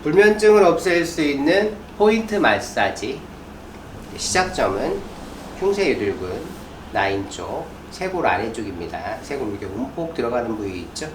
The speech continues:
여기. 요 라인 끝까지 다 오면서 근육, 사각근 라인 쪽, 그리고 마지막 끝점, 흉쇄 유두근의 끝점,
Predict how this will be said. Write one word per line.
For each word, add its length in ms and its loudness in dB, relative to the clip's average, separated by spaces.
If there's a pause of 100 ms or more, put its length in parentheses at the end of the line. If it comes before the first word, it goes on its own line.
(280)
여기. 380 -10 (1040)
요 100 -6 (300)
라인 400 -2
끝까지 500 -2
다 180 -2
오면서 760 -2 (480)
근육, 420 -4 (280)
사각근 920 -6 (320)
라인 380 -4
쪽, 320 -6 (520)
그리고 300 -8
마지막 560 -4
끝점, 420 -6 (560)
흉쇄 380 -2
유두근의 540 -6
끝점, 580 -2